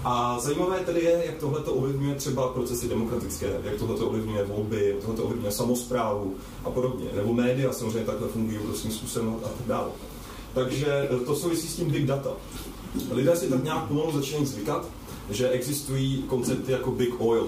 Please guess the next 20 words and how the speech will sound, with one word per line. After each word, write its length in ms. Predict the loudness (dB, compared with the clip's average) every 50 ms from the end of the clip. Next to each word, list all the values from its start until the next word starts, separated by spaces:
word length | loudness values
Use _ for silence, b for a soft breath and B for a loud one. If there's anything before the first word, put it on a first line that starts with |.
| -2 -4
čili 240 | -2 0 0 0 0
takové 320 | 0 -2 -2 -2 -2 -2
ty 160 | 0 -2 0 0
velké, 500 | 0 0 0 0 0 0 0 0 0 -2 -6 B B B B B -4 0
eh, 40 | 2 4 4 4 2 0 -2 -2 -2
koncerny, 560 | -2 0 0 0 0 0 0 0 0 0 0 0
které 240 | 0 0 -2 -2 -2
se 60 | -2
snaží 360 | -4 -4 -4 -2 -2 -4 -4 -2 0
tedy 240 | 0 2 2 2
zůstat 460 | 0 0 -2 -4 -4 -4 -4 -4 -4 -4
u, 60 | -2 -2 0 0 0 0 0 0 0 0
u 440 | 0 0 0 0 0 0 0 0 -2
zdrojů, 400 | -2 -2 0 2 2 2 2 0
které, 380 | -2 -2 -2 0 0 0 0 0 0
na 60 | -2
které 200 | -2 0 0 0
jsou 100 | 0 0
oni 180 | 0 0 0
zvyklé. 480 | 0 -2 -2 -2 -2 0 0 0 -2 -4